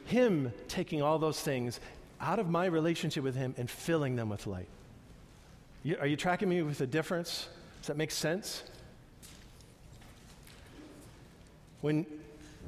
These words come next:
John and ultimately all of us as disciples clear away the idols and we can see him, that revelation begins to happen. And what, what begins to be offered to us is a way of being that is,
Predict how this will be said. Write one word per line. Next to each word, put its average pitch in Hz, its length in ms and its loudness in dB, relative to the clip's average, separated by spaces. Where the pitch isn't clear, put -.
John 190 640 4
and 131 260 0
ultimately 165 640 2
all 143 200 6
of 147 80 2
us 143 160 -2
as 131 140 -4
disciples 123 800 -2
clear 165 280 2
away 151 240 4
the 143 140 4
idols 113 340 -2
and 113 80 -2
we 113 80 0
can 117 160 -4
see 147 340 0
him, 113 280 -2
that 135 180 0
revelation 143 580 2
begins 123 260 0
to 123 80 -2
happen. 123 400 -2
And 123 160 0
what, 135 240 2
what 143 160 0
begins 175 280 2
to 175 80 -2
be 151 100 4
offered 156 360 2
to 131 180 0
us 123 180 -2
is 120 80 -2
a 127 80 0
way 151 240 2
of 147 160 0
being 131 400 2
that 127 100 0
is, 117 260 -2